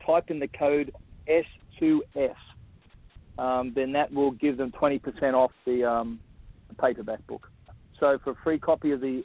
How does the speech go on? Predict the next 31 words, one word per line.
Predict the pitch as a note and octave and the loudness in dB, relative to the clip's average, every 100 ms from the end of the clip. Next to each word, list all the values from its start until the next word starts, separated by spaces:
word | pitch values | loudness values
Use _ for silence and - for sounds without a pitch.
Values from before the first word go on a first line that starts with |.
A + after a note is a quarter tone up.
| - | -2
um, | B2+ B2 B2 - | -2 -2 -6 0
e-, | D#3+ D#3 - | 0 0 0
ebook, | E3+ D#3+ G#3+ D3+ | 0 2 0 -2
it's | A#2+ - | -8 -4
D | D#3 D#3 | -2 2
W | D#3 C#3+ C#3 | 2 0 0
I | C#3 C3 - | 0 -2 -4
free, | F3+ G#3 - - - - - - C3 | -4 -4 -6 -20 -20 -20 -20 -20 -12
and | C3 - | -12 -6
for | |
a | B2+ | -8
copy | - D3+ - C#3 | 0 0 0 -4
of | C#3 C#3 C3+ A#2+ - | 2 4 2 0 -8
twenty | F3 E3 | -4 -4
percent | D3+ - D3+ B2+ | -6 -10 -10 -10
discount | C#3+ - D3 D3 | -12 -8 -8 -4
off | C#3 - | -4 -4
the | C3 B2 | -6 -4
hardcover, | C#3 C#3+ C3+ D3+ D3+ D#3 - - - - - | -2 -2 -4 -10 -10 -14 -16 -20 -20 -20 -6
that | C#3 C3+ | -2 -2
is | A#2+ - D3+ | -2 -2 0
S | D3+ - - | 0 -2 -4
two | C#3+ C3+ | -2 -2
S. | B2+ A#2 - - - - - | -4 -8 -10 -20 -20 -20 -10
That | C3 - | -10 -2
stands | D3 C#3 C#3 | 0 0 -4
for | C3 - | -10 -6
Strength | - C#3 - - | -2 -2 -4 -12
to | - | -8
Stress, | C3 B2+ - - - _ | -4 -4 -6 -20 -20 _
Stress | - | 0